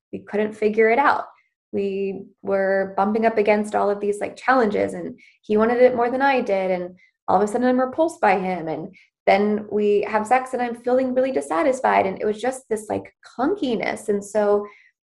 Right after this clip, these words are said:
after, when I left the marriage and when I hired Alexa, it was, "Let's just start with what I like. Like, let's just go back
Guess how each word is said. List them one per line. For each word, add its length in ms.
after, 420
when 140
I 100
left 340
the 60
marriage 640
and 160
when 160
I 100
hired 320
Alexa, 560
it 160
was, 300
"Let's 360
just 240
start 260
with 160
what 220
I 200
like. 320
Like, 200
let's 360
just 300
go 140
back 320